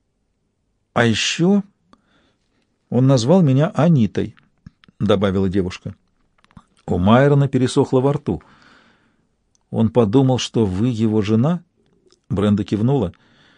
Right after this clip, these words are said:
"У него глаза сверкали от злости", — сказала она. "Я ещё никогда не видела его в таком состоянии". Майрон некоторое время молчал, думая о своём. К примеру, о теории,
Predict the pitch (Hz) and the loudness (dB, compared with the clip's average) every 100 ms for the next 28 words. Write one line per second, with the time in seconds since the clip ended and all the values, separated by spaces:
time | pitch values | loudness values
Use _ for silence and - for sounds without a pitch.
0 | _ _ _ _ _ - 107 127 131 117 | _ _ _ _ _ -2 2 4 2 2
1 | 131 131 143 185 - 131 156 - 135 107 | 2 2 2 2 0 0 0 0 0 2
2 | 113 113 131 113 - - - - - 98 | 0 -2 0 0 -2 -12 -20 -10 -4 -2
3 | 92 92 87 87 _ _ _ _ _ _ | -2 -2 -6 -10 _ _ _ _ _ _
4 | - 123 147 170 170 180 185 160 165 143 | -2 2 4 6 6 6 2 4 4 4
5 | 160 160 104 104 110 113 185 - - 135 | 4 2 2 2 2 0 -2 -2 -4 -4
6 | 143 - 151 131 95 80 _ _ _ _ | -4 -2 0 2 0 -4 _ _ _ _
7 | _ _ - - _ _ _ _ _ _ | _ _ -20 -20 _ _ _ _ _ _
8 | _ _ - 113 165 175 160 160 - 135 | _ _ 0 4 6 6 6 4 2 4
9 | 151 139 127 131 127 147 135 131 127 - | 4 2 2 2 2 2 4 4 2 2
10 | 185 196 185 143 131 147 143 139 - 139 | 2 2 0 -2 0 2 2 0 0 0
11 | 127 90 76 - _ _ _ _ _ _ | 2 -2 -6 -18 _ _ _ _ _ _
12 | - - _ - - 165 175 156 - 180 | -20 -20 _ -12 -2 4 6 6 2 -2
13 | - 196 185 160 110 92 | 2 4 6 6 4 2